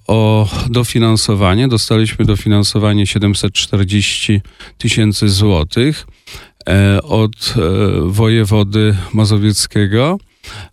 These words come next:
E, no i wśród, e, kursów są dotychczasowe i ta linia do Wyszogrodu. E, tam bilet miesięczny będzie kosztował osiemdziesiąt dziewięć złotych. E, tutaj mieszkańcy dopytują o szczegóły,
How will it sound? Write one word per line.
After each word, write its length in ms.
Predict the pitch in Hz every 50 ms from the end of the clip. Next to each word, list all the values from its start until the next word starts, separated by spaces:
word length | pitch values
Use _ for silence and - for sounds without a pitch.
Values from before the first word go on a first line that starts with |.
| - -
E, 320 | - 117 117 113 113 120
no 180 | 123 135 143 139
i 140 | 139 147
wśród, 580 | 135 - - - 127 127 120 - - - - - 120 107 107 110 104 107
e, 40 | 107 104
kursów 680 | - - - 147 131 120 117 - - - 123 120 117 -
są 260 | - - - 110 110 104
dotychczasowe 1120 | 117 113 - 131 117 - - - 120 107 - - 107 98 98 92 104 117 131 147 156 147
i 360 | 127 113 113 120 127 135 139 -
ta 160 | - - 131 131
linia 420 | 117 113 110 110 107 123 131 135
do 120 | 131 143
Wyszogrodu. 760 | 147 165 156 - - 202 196 220 214 185 160 123 110 107 101 110 - - - - - - - - _ -
E, 400 | - - 95 113 117 110 110 113
tam 240 | - 131 127 131
bilet 320 | 127 127 131 123 117 - -
miesięczny 500 | 113 107 - 120 117 110 - - 117 104
będzie 300 | 110 113 110 104 110 101
kosztował 440 | - 107 98 - 117 107 110 110 104
osiemdziesiąt 600 | 101 - - 110 104 104 104 - 110 101 101 98
dziewięć 380 | - 104 95 98 92 92 87
złotych. 520 | 90 95 95 87 90 107 123 - 165 151 - -
E, 40 | 113 98 101 98 101 101 - - - 50 50 50 50 50 - - _
tutaj 280 | - - 104 - 107 107
mieszkańcy 720 | 110 110 107 - - 113 113 110 101 - - 107 101 101 101 - - - - - - - -
dopytują 960 | 107 107 117 123 117 - 127 110 - - 131 131 127 120 110 101 98 98 98 - -
o 120 | - 107
szczegóły, 840 | - - - - - 123 107 104 113 101 98 92 95 104 131 151